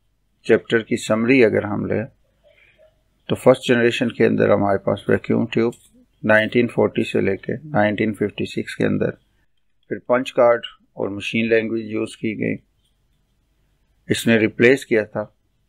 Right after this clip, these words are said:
mechanical computers को, और इस disadvantage के अंदर उस वक्त हमारे पास कोई software नहीं थे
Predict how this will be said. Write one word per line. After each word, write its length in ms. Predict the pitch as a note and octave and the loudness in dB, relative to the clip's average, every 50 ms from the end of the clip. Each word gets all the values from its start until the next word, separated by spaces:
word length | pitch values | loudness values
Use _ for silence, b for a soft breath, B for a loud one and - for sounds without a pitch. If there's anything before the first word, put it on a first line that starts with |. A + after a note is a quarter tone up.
| _ _ _ _ _ _ _ - | _ _ _ _ _ _ _ -8
mechanical 540 | A2 G#2 - A2+ G#2+ G#2 A2 A2+ - A#2+ A#2 | -8 -2 2 2 2 2 2 0 -2 -2 0
computers 600 | - A#2 A2+ G#2 - A2+ A2 - B2+ A#2 A2+ - - | 0 -2 -4 -2 -4 -8 -6 -4 -6 -8 -8 -10 -8
को, 240 | - A#2+ G#2+ - _ _ _ _ _ _ _ _ _ _ _ _ _ _ _ _ _ _ _ _ | -8 -8 -8 -8 _ _ _ _ _ _ _ _ _ _ _ _ _ _ _ _ _ _ _ _
और 220 | - A#2 A2 A2 G#2+ | 4 6 6 6 6
इस 140 | A2 - - _ - _ _ _ _ _ _ _ _ _ | 2 -2 -8 _ -20 _ _ _ _ _ _ _ _ _
disadvantage 840 | - - G#2 A#2+ A#2 - - A2 G#2 G#2+ G#2 G#2 F#2+ - A#2+ A2+ - | -16 -2 0 0 0 2 0 2 4 6 4 4 4 0 -4 -4 -2
के 100 | - - | -2 -2
अंदर 300 | A2 A2 G#2+ A#2+ A2 - - - _ _ | -2 0 -2 -4 -4 -4 -6 -14 _ _
उस 140 | - - - | -14 -2 -2
वक्त 240 | A2 G#2 G#2 G2 - | 0 0 0 0 0
हमारे 260 | G#2+ G#2 G2 G2 G2+ G#2 | -2 0 2 0 0 0
पास 260 | - - G#2 G#2+ - - | 0 -2 -2 -2 -2 -2
कोई 100 | A#2 G#2+ | -2 -2
software 480 | - - G#2 G#2 G#2 - - A2+ A2 G#2+ | 2 4 2 2 2 2 2 2 2 2
नहीं 180 | A2 A2 G#2+ G2+ | 0 -4 -6 -6
थे 160 | - A2 | -6 -6